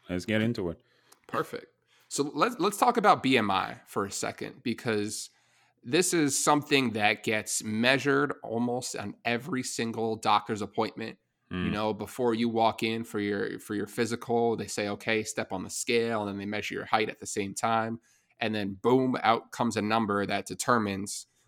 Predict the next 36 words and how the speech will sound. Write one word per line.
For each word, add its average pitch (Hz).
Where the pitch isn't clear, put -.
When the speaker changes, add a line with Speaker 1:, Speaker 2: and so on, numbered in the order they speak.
Speaker 2:
um, 95
if -
you're 90
underweight, 104
overweight, 104
obese. 101
Um, 98
before 135
we 196
kinda 156
get 117
into, 117
like, 95
what 104
B 104
M 98
I 95
actually 98
is, 104
I, -
I'm 117
curious, 110
what 151
has 123
your 110
perspective, 110
like, 101
take 170
yourself 151
out 120
of 113
the 107
physical 107
therapy 104
and, 110
Speaker 1:
Mm-hmm. 104